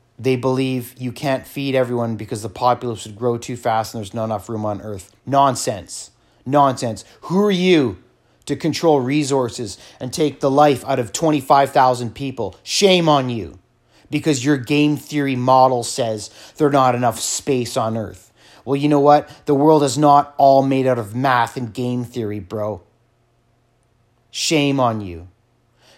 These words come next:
Shame on you for abusing your body and being obese and over-consuming and drinking caffeine and drinking sugar. Shame on you for being obese and harming your body and taking food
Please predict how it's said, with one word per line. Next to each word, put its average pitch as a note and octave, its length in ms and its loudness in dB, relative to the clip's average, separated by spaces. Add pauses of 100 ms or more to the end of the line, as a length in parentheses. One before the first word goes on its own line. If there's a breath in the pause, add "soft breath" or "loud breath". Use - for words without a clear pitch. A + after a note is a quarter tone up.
Shame F#3 360 4
on D#3+ 160 4
you D3 120 0
for C#3+ 200 -2
abusing C3+ 440 -4
your C3 120 -4
body C3 400 4
and B2 120 -4
being C3 220 -4
obese B2 560 -4
and B2+ 100 -6
over-consuming C3 920 -4 (180 loud breath)
and B2+ 160 -4
drinking C3+ 380 -2
caffeine B2+ 720 -2 (160 loud breath)
and B2 160 -4
drinking B2+ 360 -2
sugar. A#2+ 520 -2 (100)
Shame D#3+ 540 2
on C3 180 4
you A#2+ 120 -2
for C3 180 -2
being C3 320 -2
obese B2+ 800 -2 (140 soft breath)
and B2+ 100 -6
harming C#3+ 400 4
your C3 140 0
body B2 500 4 (300 loud breath)
and C#3 180 -4
taking D3 460 -2
food D3 640 4